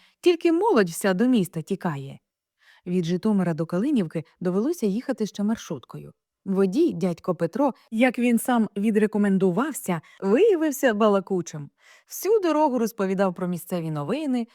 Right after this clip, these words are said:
хто одружився, хто корову продав, як школу відремонтували після осінніх дощів.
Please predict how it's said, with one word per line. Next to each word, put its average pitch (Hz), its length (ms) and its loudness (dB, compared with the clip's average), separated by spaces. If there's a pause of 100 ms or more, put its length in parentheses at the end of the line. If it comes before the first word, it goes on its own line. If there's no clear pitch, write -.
хто 196 240 -2
одружився, 180 760 -2 (160)
хто 427 200 -2
корову 262 480 0
продав, 240 440 2 (320)
як 190 300 -2
школу 269 440 0
відремонтували 214 1080 2 (260)
після 220 300 0
осінніх 196 500 0
дощів. 185 560 -2